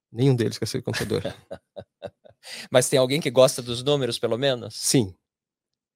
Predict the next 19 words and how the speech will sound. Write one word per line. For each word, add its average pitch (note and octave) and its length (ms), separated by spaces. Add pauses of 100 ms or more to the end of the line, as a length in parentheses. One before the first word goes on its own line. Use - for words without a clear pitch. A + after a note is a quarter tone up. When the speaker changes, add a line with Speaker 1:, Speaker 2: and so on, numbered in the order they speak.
(240)
Speaker 1:
Tem B2 100
um A#2 60
Speaker 2:
Muito A2+ 120
Speaker 1:
que B2+ 60
é - 40
Speaker 2:
bem. - 80
Speaker 1:
atuário. G2 480 (380)
Speaker 2:
Atuário, F2+ 640
que - 120
Speaker 1:
É. F#2+ 280
Speaker 2:
precisa F#2+ 540
da, G2+ 180
da F2+ 160
contabilidade, E2+ 720
da E2 80
matemática D#2+ 680
e F2 60
tudo F2 200
mais. - 320